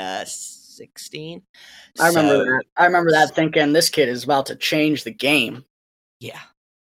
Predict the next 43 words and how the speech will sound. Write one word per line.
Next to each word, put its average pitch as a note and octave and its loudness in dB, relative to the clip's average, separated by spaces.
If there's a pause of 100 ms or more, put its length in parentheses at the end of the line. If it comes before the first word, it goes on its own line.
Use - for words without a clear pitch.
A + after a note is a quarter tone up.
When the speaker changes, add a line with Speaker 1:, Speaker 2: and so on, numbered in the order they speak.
(280)
Speaker 1:
And A2 -10
I A2+ -8
just, B2 -4
I, C3 4 (680)
Cole D3+ -4
Sillinger, A2+ -2
I - -6
think, A2+ -14
was A2+ -12
the A2+ -10
most A2 -6
exciting G2 -10 (180)
part D#2+ -8
of D#2 -6
last - -16
season - -18 (160)
for - -18
me. - -16 (260)
To B2+ -14
watch - 0
this D3+ -6
kid A#2 -6
come G#2+ -8
into G#2+ -12
this G2 -12
league, D2 -14
and, G2+ -10
okay, A2+ -10
I - -14
think A#2 -18
he C3+ -8
only C3 -8
had B2 -8
sixteen - -12
goals E2 -8
or A2 -20
something, - -20
but - -20
sixteen D#3+ -12
goals C3 -6
as A#2 -10
an B2 -12
eighteen-year-old A#2+ -10